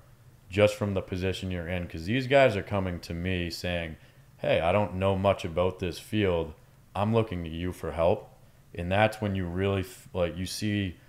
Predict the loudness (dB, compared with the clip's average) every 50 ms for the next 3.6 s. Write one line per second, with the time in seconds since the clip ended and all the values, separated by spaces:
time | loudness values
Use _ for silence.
0 | -20 -20 -20 -8 -2 0 0 2 2 2 0 2 2 2 2 2 2 0 0 0
1 | -2 -4 -2 2 6 6 8 8 6 4 2 -6 -14 -20 -20 -14 -4 2 6 6
2 | 6 6 6 2 2 2 0 0 0 -4 -12 -10 -2 0 2 2 4 2 0 -2
3 | -4 -4 -2 0 0 2 0 -2 -4 -8 -12